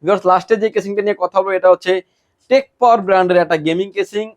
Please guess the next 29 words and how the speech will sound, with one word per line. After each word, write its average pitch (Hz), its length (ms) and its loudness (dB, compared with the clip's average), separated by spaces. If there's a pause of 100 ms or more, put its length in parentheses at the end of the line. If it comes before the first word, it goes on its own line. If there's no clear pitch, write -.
এআরজিবি 190 500 0
ফ্যান 175 240 -6
থাকবে 170 240 -8
পাঁচটা, 190 480 0
ফ্যানের 220 300 -6
কোয়ালিটিটাও 190 560 0
অনেকটা 175 400 -4
ভালো। 131 320 -4 (320)
এবং 165 200 -4
সাইডে 165 300 -4
দেখতে 180 220 -6
পাচ্ছেন 185 280 -2
দুইটা, 185 300 0
নিচে 180 280 -4
দুইটা, 185 280 -2
ব্যাক 160 200 -4
সাইডে 165 200 -4
আরো 160 160 0
একটা, 180 260 -2
উপরে 185 440 -2 (320)
ডাস্ট 151 280 -2
ফিল্টার 185 280 0
এবং 170 180 -2
আরো 156 160 0
চাইলে 151 240 -4
দুটি 156 220 -12
ফ্যান 143 240 -6
আরো 139 140 -4
অ্যাড 139 180 -4